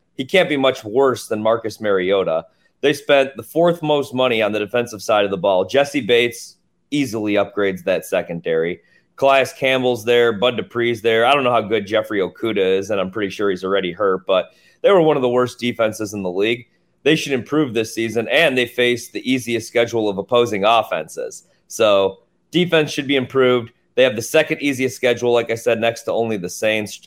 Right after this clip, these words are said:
I like Drake London. I like Kyle Pitts. I like Arthur Smith's offensive system, especially with these running backs. And last year, if you look at the schedule as well, they had to play the N F C West and the A F C North. This season, they get the N F C North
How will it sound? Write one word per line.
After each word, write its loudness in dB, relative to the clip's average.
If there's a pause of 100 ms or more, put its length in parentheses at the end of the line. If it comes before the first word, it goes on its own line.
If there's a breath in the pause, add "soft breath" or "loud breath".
I 4
like 2
Drake 0
London. 2 (400)
I 2
like 2
Kyle 4
Pitts. 0 (400)
I 2
like 2
Arthur 0
Smith's -4
offensive -2
system, -2
especially -4
with -2
these -6
running 0
backs. 0 (260)
And -2
last 2
year, 0
if -12
you -4
look -2
at -10
the -14
schedule -2
as -6
well, 2
they 2
had 2
to -2
play 2
the 0
N 2
F -4
C -4
West 2
and -6
the 2
A 4
F -2
C -8
North. 0 (380)
This 0
season, 2
they 2
get 0
the 2
N 6
F 2
C -4
North 2